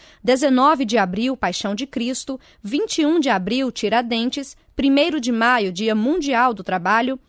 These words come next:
sete de setembro, Independência do Brasil, doze de outubro, Nossa Senhora Aparecida,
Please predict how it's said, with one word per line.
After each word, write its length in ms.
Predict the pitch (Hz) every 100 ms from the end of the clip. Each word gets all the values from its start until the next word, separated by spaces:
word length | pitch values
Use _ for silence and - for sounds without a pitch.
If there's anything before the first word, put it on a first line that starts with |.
| _
sete 340 | - 214 190 208
de 80 | 202
setembro, 560 | 285 - 254 277 254
Independência 720 | 240 220 226 214 190 190 196
do 100 | 185
Brasil, 480 | 190 240 240 220 240 240 _ -
doze 360 | 202 294 320 294
de 120 | 285
outubro, 500 | 262 - 262 202 208
Nossa 340 | 214 277 277
Senhora 380 | 254 240 190 180
Aparecida, 720 | 180 190 277 - 233 226 240